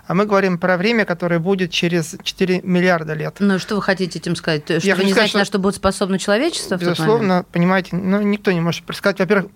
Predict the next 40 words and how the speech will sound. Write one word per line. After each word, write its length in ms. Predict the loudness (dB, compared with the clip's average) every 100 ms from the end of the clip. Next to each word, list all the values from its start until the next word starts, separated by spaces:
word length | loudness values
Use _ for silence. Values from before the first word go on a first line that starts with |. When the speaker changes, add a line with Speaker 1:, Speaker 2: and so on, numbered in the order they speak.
| _
Speaker 1:
будет 480 | -10 -2 0 0 0
ли 60 | -6
в 40 |
то 120 | -2 0
время 260 | 0 0 -6 -10
человечество, 720 | -4 0 2 2 -2 -6 -8
безусловно. 680 | -6 -6 -6 -4 -4 -4 -6 -10 -16 -16 -18 -20 -4
А, 380 | 0 2 2 0
конечно, 420 | 0 0 0 0
никто 260 | 0 2
не, 220 | 0 0 -2
не 120 | -4
сможет 360 | 0 0 0 -2 -8 -18 -4
Speaker 2:
Мгм. 300 | 0 2 2
Speaker 1:
предсказать, 300 | 2 0 -2
на 40 |
что 120 | -2 -4
оно 60 |
способно. 460 | -4 -6 -4 -4 -6 -12 -20 -20 -18 -16 -16 -18 -2
Speaker 2:
Так, 300 | 2 2 2
вот 100 | -2
смотрите, 440 | 0 2 2 0
еще 180 | 0 -2
какой 240 | -4 -2 0
вопрос 420 | 0 0 -2 0
есть. 180 | -4 -2
В 40 |
восемьдесят 300 | -2 0 0
девятом 320 | 2 2 0
году 580 | 0 0 2 2 2 0 -4 -2
в 320 | 2 2 2
Канаде, 480 | 0 2 2 2 0
в 80 | -2
Квебеке, 680 | -2 -2 0 0 0 0 0
из-за 200 | 0 -2
вспышек, 640 | -2 -2 -2 0 -2 -2 0
э, 240 | 0 0 -4 -10 -4
и 60 | 0
магнитных 560 | 2 2 0 0 -4
бурь 360 | 0 2 2 0